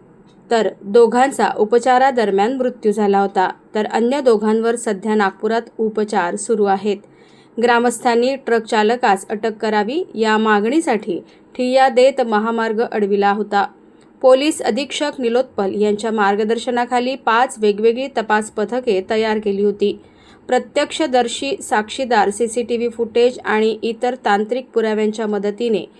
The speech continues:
गुन्ह्यातील ट्रकचा पोलिसांनी शोध घेतला. हा ट्रक छत्तीसगड राज्यातून आठ ऑगस्टला ताब्यात घेतला. चालक प्रवीण बाळकृष्ण कोल्हे, सहचालक सुनील श्रीराम मारगाये यांना पोलिसांनी अटक केली.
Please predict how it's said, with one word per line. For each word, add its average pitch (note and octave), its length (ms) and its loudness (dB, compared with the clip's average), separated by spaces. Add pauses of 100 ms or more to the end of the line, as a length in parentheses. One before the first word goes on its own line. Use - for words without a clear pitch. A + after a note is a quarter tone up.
(300)
गुन्ह्यातील B3 560 0
ट्रकचा A3+ 580 0 (240)
पोलिसांनी A3 600 0
शोध G#3 280 0
घेतला. G3+ 400 0 (460)
हा A#3+ 100 2
ट्रक C4+ 380 2
छत्तीसगड C4 560 -2
राज्यातून A3+ 600 0
आठ G#3+ 280 -2
ऑगस्टला A3 460 -2
ताब्यात G3 360 -2
घेतला. G#3+ 320 -6 (840)
चालक A#3+ 340 4 (120)
प्रवीण B3+ 360 2
बाळकृष्ण A3 680 0
कोल्हे, A#3 480 2 (460)
सहचालक C#4+ 640 0
सुनील A3+ 400 2
श्रीराम A#3 560 2 (360)
मारगाये A3 720 2 (420)
यांना A#3 520 2
पोलिसांनी A#3+ 800 2
अटक G#3+ 260 -4 (100)
केली. G#3+ 280 2